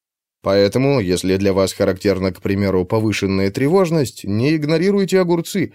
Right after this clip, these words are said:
пусть они присутствуют на вашем столе в как можно большем количестве. Хлорофилл в кожуре огурцов связан с витаминами группы В, а также А и С. Эти дары природы помогают пищеварению.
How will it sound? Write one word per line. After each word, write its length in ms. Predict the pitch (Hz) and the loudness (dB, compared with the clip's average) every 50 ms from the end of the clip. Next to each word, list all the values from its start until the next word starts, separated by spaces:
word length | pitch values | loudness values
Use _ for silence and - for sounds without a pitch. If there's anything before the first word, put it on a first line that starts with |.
| _ _ _ _ _ _ | _ _ _ _ _ _
пусть 300 | - 127 117 98 - 98 | -2 0 0 0 0 0
они 160 | 95 98 98 | 0 0 -2
присутствуют 640 | 87 104 101 101 92 107 104 98 - - 101 101 95 | 0 -2 -2 0 0 -2 -4 -4 -4 -2 0 0 0
на 120 | 98 101 98 | 0 0 0
вашем 320 | 98 98 92 98 90 90 | 0 0 0 -2 -4 -4
столе 280 | - - 113 127 143 135 | -2 -2 0 0 0 0
в 60 | - | 0
как 180 | - 104 92 - | -2 -4 -2 0
можно 320 | 120 127 113 95 98 95 | 0 0 0 0 -2 -2
большем 380 | 92 95 92 85 - 95 95 98 | 0 0 -2 -2 -2 -4 -4 -2
количестве. 720 | - 120 117 95 82 - 82 - - - 82 82 - _ _ _ _ _ _ _ _ _ _ _ | -2 -2 -2 -2 -4 -6 -10 -12 -16 -14 -16 -16 -16 _ _ _ _ _ _ _ _ _ _ _
Хлорофилл 600 | - 170 180 190 180 180 175 - 202 208 185 135 | -2 0 2 2 2 2 0 0 -2 -2 -2 -2
в 80 | - | 0
кожуре 340 | - 113 107 117 123 131 123 | -2 0 2 2 4 4 4
огурцов 460 | 117 107 113 113 113 - 170 147 117 | 4 2 0 -2 0 0 -2 0 0
связан 400 | - 113 123 135 123 113 113 107 | -2 0 2 2 2 2 0 -2
с 60 | - | 0
витаминами 500 | 107 110 104 123 123 127 123 113 107 107 | -2 0 0 2 0 2 2 2 2 2
группы 400 | 104 104 110 113 98 - 120 123 | 2 2 0 0 0 0 -2 -2
В, 320 | 123 127 170 175 143 107 98 | 0 2 2 2 2 2 2
а 20 | |
также 420 | 98 - 143 127 107 107 113 127 - | 2 2 0 0 0 0 0 0 2
А 160 | - 123 110 92 | 2 0 0 0
и 180 | 85 113 110 | 0 -2 -2
С. 320 | - - - 127 92 76 - - _ _ _ | -2 -2 -2 0 0 -2 -4 -10 _ _ _
Эти 260 | 123 127 131 - 127 | 0 0 0 0 -2
дары 300 | 117 113 117 110 117 113 | 0 2 2 2 2 2
природы 400 | 110 123 135 143 165 175 160 147 | 2 2 2 4 4 2 2 2
помогают 500 | 135 139 135 135 135 143 135 127 110 107 | 0 0 0 2 2 4 4 4 2 0
пищеварению. 720 | - 113 107 - - - 107 107 101 92 85 82 82 80 | -2 -2 -2 -2 -2 0 0 0 0 0 -2 -2 -4 -6